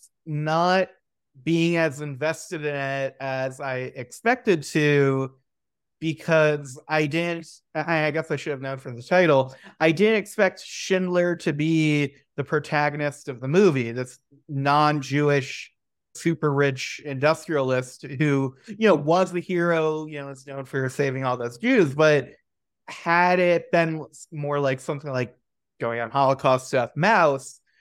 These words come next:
where it is from the perspective of a Jewish character, like, that, that, that kind of thing always felt more relatable to me. So,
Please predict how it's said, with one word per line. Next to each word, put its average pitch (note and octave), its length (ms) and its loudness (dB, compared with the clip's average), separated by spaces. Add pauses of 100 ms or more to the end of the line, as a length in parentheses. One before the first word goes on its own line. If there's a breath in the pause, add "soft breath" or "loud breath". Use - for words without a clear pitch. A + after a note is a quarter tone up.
(120)
where C#3 160 2
it D3+ 60 2
is G#3+ 200 2
from E3 180 -2
the D3 80 -4
perspective C#3 540 -2
of C3 120 -2
a C3 60 -4
Jewish B2+ 360 -2
character, B2 800 -2 (680)
like, C#3 380 4
that, E3+ 340 0
that, F3+ 400 2 (760)
that E3 440 -4
kind E3 260 -6
of - 60 -18
thing C#3+ 600 -4
always C3+ 880 -4 (120)
felt C#3+ 280 4
more C3+ 240 2
relatable C#3 760 2
to C3+ 60 -10
me. A#2 500 -10 (520)
So, D#3+ 640 6